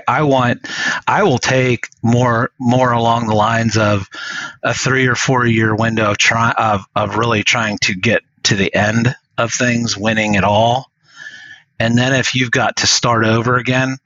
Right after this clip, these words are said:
I think I'd buy that more than just trying to be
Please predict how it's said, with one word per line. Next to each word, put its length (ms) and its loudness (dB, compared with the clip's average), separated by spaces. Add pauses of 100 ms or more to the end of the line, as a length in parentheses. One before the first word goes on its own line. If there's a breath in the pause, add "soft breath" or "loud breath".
(340 loud breath)
I 40 -20
think 200 -2
I'd 180 2
buy 240 2
that 280 0
more 240 2
than 200 2
just 260 0
trying 360 0
to 160 -2
be 460 0